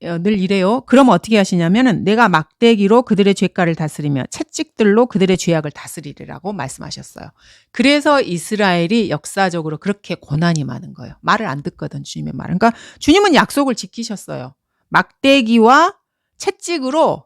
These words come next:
그 죄가를 다스리겠다고 주님이 약속을 하셨거든요. 그러니까 주님을, 예수 그리스도를 안 믿고 이스라엘이 버리고 엉뚱한 짓 하고 이렇게 하니까 이스라엘이 인류 역사 내내 아주 그 고통을 당하는 거예요. 음, 이리 도망다니고 저리 도망다니고.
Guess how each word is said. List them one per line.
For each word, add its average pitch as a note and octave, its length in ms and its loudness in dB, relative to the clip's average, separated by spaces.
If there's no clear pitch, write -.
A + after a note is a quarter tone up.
그 A3 120 -8
죄가를 A#3+ 440 0
다스리겠다고 F3 760 -6
주님이 D#3 400 -8
약속을 F#3+ 380 -2
하셨거든요. E3+ 720 -6
그러니까 D#4 240 2
주님을, B3 460 -2
예수 B3+ 160 -2
그리스도를 A#3 320 0
안 F3+ 180 2
믿고 A3 300 0
이스라엘이 F#3 400 -2
버리고 G3+ 640 0
엉뚱한 G3+ 440 0
짓 F3+ 120 -2
하고 E3+ 220 -2
이렇게 F3+ 240 -6
하니까 A3 540 -4
이스라엘이 A#3+ 720 0
인류 A#3+ 280 0
역사 A3+ 280 -2
내내 A#4+ 720 2
아주 A3 300 0
그 F3+ 260 -6
고통을 C4 500 -2
당하는 G3 380 -6
거예요. D#3+ 360 -8
음, D#3 260 -14
이리 G#3 260 -2
도망다니고 D3+ 560 -6
저리 G3 260 -2
도망다니고. C#3+ 640 -8